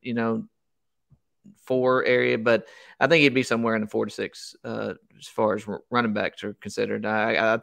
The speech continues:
I guess that would be top one hundred. Uh, I haven't looked at the rankings, but I, I would say four to six is somewhere in the top one hundred, uh, seventy to eighty range.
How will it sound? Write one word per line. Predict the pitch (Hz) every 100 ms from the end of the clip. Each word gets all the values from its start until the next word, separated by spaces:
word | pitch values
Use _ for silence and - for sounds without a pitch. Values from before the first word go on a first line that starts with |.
| _ -
I | 113
guess | 127 123
that | 107
would | 110 107
be | 110
top | 117 117
one | 101
hundred. | 104 123 113 107 104
Uh, | - 104 104 101 - _ _ _
I | - 98 110
haven't | 113 101
looked | 113 107
at | 107
the | 101
rankings, | 113 107 107 107
but | 113
I, | 110 110
I | -
would | 113 110
say | 113 107
four | 110 107
to |
six | 113 113 -
is | 104
somewhere | 113 110 110 107
in | 104
the | 107 104 -
top | 113 -
one | 110
hundred, | 107 107 107 104 - -
uh, | 110 104
seventy | 107 113 107 104
to | 95
eighty | 107 107
range. | 107 107 -